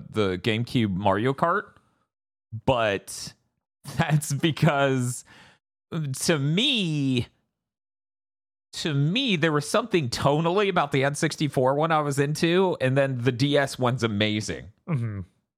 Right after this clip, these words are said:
Speaker 1: And the, the things in between I don't care for. Like, I don't like the GameCube one all that much, like, basically at all. And I don't like the Game Boy Advance one,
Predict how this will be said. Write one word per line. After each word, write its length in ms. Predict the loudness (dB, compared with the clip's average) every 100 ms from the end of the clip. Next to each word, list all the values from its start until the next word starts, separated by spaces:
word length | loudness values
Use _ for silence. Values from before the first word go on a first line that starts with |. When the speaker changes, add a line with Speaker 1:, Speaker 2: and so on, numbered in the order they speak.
| _ _ -6
Speaker 1:
And 360 | -4 -4 -6 -2
the, 280 | 0 0 -2
the 240 | -4 0 0
things 400 | 2 2 2 2
in 120 | 2
between 360 | 0 2 2 2
I 120 | 2
don't 180 | 0 0
care 240 | 0 0
for. 400 | -2 -4 -4 -8 _ -6
Like, 340 | 0 0 -2 -16 _ _ _ -14 -2
I 120 | 0 2
don't 160 | 2
like 160 | 0 0
the 60 |
GameCube 380 | -2 -2 0 0
one 200 | 2 2
all 120 | 0
that 160 | 0 0
much, 420 | -2 -4 -6 -10 _ _ -2
like, 260 | -2 -2
basically 500 | -4 -2 -2 0 0
at 60 | 2
all. 320 | 2 -2 -6 _ _ _ -6
And 100 | -2
I 120 | -2
don't 280 | 0 -2 0
like 300 | 0 0 -4
the 160 | -4 -2
Game 240 | 0 0
Boy 120 | 2 0
Advance 440 | 0 -2 -2 -4
one, 300 | -2 -2